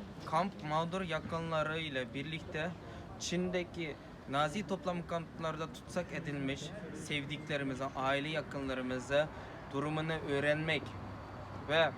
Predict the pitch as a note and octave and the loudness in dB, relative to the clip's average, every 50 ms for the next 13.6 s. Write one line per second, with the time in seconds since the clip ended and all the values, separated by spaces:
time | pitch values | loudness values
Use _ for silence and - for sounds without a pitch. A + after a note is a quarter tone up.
0 | - - - D3 C#3+ D3+ D#3 D#3 D#3+ D#3+ D#3+ D3 C3+ C#3+ D3 D3 C#3 F#3 E3+ - | -4 -6 -2 -2 0 2 2 2 2 2 2 2 4 4 4 6 4 0 0 0
1 | - D3+ D3+ D3+ E3 D#3+ - - D3+ C#3+ D3 D3 - D3+ D3 D3 C#3+ C#3+ C#3 - | 0 -2 0 0 -2 -4 -2 -2 0 0 0 0 -2 -6 -4 -2 -2 -2 -4 -4
2 | - E3 D3+ D3 C#3 - - C#3+ C#3 C3 - - - C#3+ C#3 C#3+ C#3+ D3 D3+ D3 | -6 -6 -6 -6 -6 -6 -4 -4 -4 -6 -8 -10 -4 -2 -2 0 0 -2 -2 -2
3 | - C3+ C3 C3 C3 C3+ C3+ C3 - D3 C#3 - - B2+ - - C3+ C3 C#3 C#3+ | -2 -2 0 0 0 0 0 -2 -2 -6 -6 -4 -6 -6 -6 -6 -6 -4 -2 -2
4 | C3 B2 B2 G2+ B2 A#2 A2+ A2+ A2 G#2 G#2 G2 G2+ G#2 G2+ - - - - - | -2 -4 -6 -6 -4 -4 -4 -4 -4 -6 -6 -6 -6 -8 -8 -10 -12 -14 -14 -14
5 | - - - - - - - - - - - - D#3 E3+ E3+ D3 - - - - | -14 -12 -10 -10 -8 -8 -8 -8 -10 -8 -4 0 0 0 0 -2 -4 -10 -10 -10
6 | - - - - E3+ D#3 E3 E3+ D#3+ - - D3 D3+ D#3 D#3+ D#3+ D#3+ - - D3 | -10 -8 -6 -4 -2 -2 -2 -2 -2 -2 -2 0 0 0 0 -2 -4 -4 -4 -4
7 | D3 D3 D3+ D3+ D3+ D3+ D3 D3+ D3+ D3 D3+ D#3 C#3+ - - - - - F3+ D#3+ | -2 -2 -2 -2 0 0 0 0 -2 -2 -2 -4 -4 -4 -6 -8 -6 -4 -4 -4
8 | D3 - C#3 C3 C3 - - - - C#3 B2+ C#3+ D3 D3 D3 C#3 A#2+ - B2+ - | -2 -2 -2 -2 -2 -4 -4 -4 -4 -2 0 0 0 0 0 -2 -2 -4 -4 -2
9 | - E3+ E3+ F#3+ G#3 G#3 - - D#3 C3+ A#2+ A#2+ - - - - - - - - | 2 6 6 6 6 6 2 0 0 0 0 0 -4 -4 -4 -6 -6 -4 -4 -4
10 | - - - D3+ D#3 E3+ F#3 F#3 D#3+ - - - - - - - - C#3 E3 F#3 | -4 -2 0 2 4 4 6 4 4 2 0 -4 -4 -4 -4 -2 2 4 4 4
11 | E3+ D#3 - E3+ E3 F#3 F3+ E3+ D#3+ D3+ - E3+ E3 E3 E3+ F#3+ F#3 C#3+ - - | 4 4 0 0 0 0 2 2 0 0 0 0 0 2 4 2 2 2 0 -4
12 | - - D3 D3+ D#3+ E3+ F3+ E3+ - E3 D#3 D3+ D3+ C#3+ - E3+ E3 D3+ C#3 B2+ | -4 -2 -2 0 2 2 2 2 2 0 0 0 0 0 0 -2 -2 -2 -2 -2
13 | - - D#3+ D3+ D3 - - D#3 D#3 D#3 D3 | -4 -4 -4 -4 -4 -2 -2 -2 0 0 0